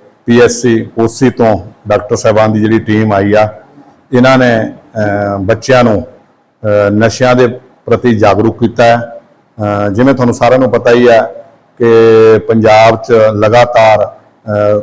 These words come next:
ਪਿੰਡਾਂ 'ਚ, ਕਸਬਿਆਂ 'ਚ, ਸ਼ਹਿਰਾਂ 'ਚ, ਸਕੂਲਾਂ 'ਚ, ਕਾਲਜਾਂ 'ਚ ਨਸ਼ਿਆਂ ਦੇ ਖਿਲਾਫ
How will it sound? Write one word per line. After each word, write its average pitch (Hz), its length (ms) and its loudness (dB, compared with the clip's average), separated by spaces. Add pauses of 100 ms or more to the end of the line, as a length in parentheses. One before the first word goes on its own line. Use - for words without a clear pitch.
ਪਿੰਡਾਂ 117 360 2
'ਚ, 117 140 -10
ਕਸਬਿਆਂ 117 580 -2
'ਚ, 104 80 -10
ਸ਼ਹਿਰਾਂ 120 440 2
'ਚ, 120 140 -6
ਸਕੂਲਾਂ 113 520 -2
'ਚ, 107 80 -10
ਕਾਲਜਾਂ 110 520 0
'ਚ 104 120 -10 (440)
ਨਸ਼ਿਆਂ 123 380 0
ਦੇ 123 140 0
ਖਿਲਾਫ 107 440 0